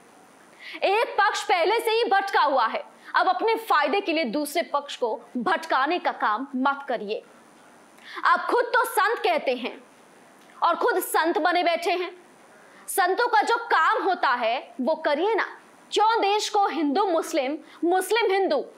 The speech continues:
धर्म जाति के नाम पर बरगलाने की कोशिश करते हैं? पर नहीं,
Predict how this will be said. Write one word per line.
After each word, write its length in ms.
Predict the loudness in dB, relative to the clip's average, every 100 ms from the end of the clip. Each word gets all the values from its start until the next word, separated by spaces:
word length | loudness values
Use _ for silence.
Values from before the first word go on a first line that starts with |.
| -10 -4
धर्म 380 | 2 2 2 2
जाति 340 | 0 0 0
के 140 | 0
नाम 280 | 0 0 0
पर 260 | 0 0 0
बरगलाने 640 | 0 0 0 0 0 0
की 100 | -2
कोशिश 460 | -2 -2 0 -2 -2
करते 280 | -4 -2
हैं? 220 | -6 -6 -16 -16 -16 -20 -20 -10 0
पर 140 | 2
नहीं, 420 | 2 2 2 0